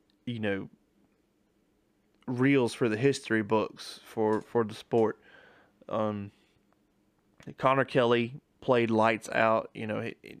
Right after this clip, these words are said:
he was handling that mud very well, you know, making it to the snake, you know, just doing, doing what he had to do. And he was getting playtime over Fedorov. So,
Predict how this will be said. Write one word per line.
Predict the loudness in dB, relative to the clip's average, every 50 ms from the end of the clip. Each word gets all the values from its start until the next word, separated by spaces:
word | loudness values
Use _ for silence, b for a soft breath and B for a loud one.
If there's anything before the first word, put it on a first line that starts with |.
| -20 _ _ _ _ _ -12
he | -8 -6 -4
was | -2 -2 -4 -4 -6 -12 -16 -12
handling | -4 0 2 2 2 2 0 0 0 2
that | 0 0 0
mud | 2 2 2 2 2 2
very | 2 2 2 4 2 2
well, | 2 2 2 4 2 0 0 b b b b b b b b b b b b b b b _ -16 -12
you | -10 -8 -6
know, | -6 -2
making | -2 -2 -2 -2 -4 -6
it | -6 -6
to | -6 -6
the | -6 -6
snake, | -8 -6 -2 0 0 0 0 -2 -4 -6 -10 -16 _ -20 -20 -20 -20 _ _ -16
you | -14 -12
know, | -12 -12
just | -12 -12 -12 -12 -4 0
doing, | 2 2 2 2 0 0
doing | 2 2 4
what | 4 2
he | 2
had | 4 4 2 2 2
to | 0
do. | 0 2 2 2
And | 2 2
he | 0
was | 0 0 0 0
getting | 0 0 0 -2 -2
playtime | 0 2 2 2 2 2 2 2 2 2
over | 0 0 -2 -2
Fedorov. | 0 0 2 4 4 2 2 2 2 -2 -4 -6
So, | -4 0 2 2 2 2 0